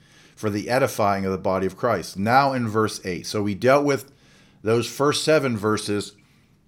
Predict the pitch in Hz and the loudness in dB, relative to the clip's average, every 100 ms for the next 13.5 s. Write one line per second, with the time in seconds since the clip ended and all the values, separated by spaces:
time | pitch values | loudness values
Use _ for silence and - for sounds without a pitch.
0 | - 110 131 135 131 127 113 - - 98 | -6 2 2 2 0 -2 -2 -10 -14 -2
1 | 117 127 110 104 73 80 104 104 107 104 | 0 0 -2 -4 -4 -4 -4 -4 -4 -4
2 | 101 98 98 87 80 - _ - - _ | -4 -4 -2 -4 -6 -12 _ -20 -20 _
3 | - 120 113 117 113 143 160 - 151 147 | -4 -2 0 0 2 2 2 2 2 2
4 | 135 120 120 110 95 107 110 117 107 117 | 0 2 2 2 -2 -2 -2 -4 -4 -4
5 | 101 95 - - 87 95 - - _ - | -4 -4 -6 -4 -2 -2 -4 -14 _ -12
6 | 104 - 107 107 113 120 110 110 107 92 | -10 -4 -2 2 2 2 0 0 0 0
7 | 101 104 117 98 87 - 135 143 139 123 | 0 2 2 0 -6 -6 0 2 0 -4
8 | 107 90 87 95 90 85 - 76 80 85 | -4 -4 -4 -4 -6 -8 -10 -12 -12 -18
9 | _ _ _ _ _ - 123 113 127 127 | _ _ _ _ _ -2 2 4 4 2
10 | - - 139 175 180 - 98 95 - 104 | -2 -2 2 2 0 -2 0 0 -4 -4
11 | 95 90 - 90 90 95 104 - 127 123 | -4 -8 -8 -4 -4 -6 -8 -4 0 2
12 | 131 139 113 123 120 131 120 - 170 175 | 0 0 -2 -2 -2 -4 -8 -10 -2 -2
13 | 131 95 90 87 | 0 -2 -6 -8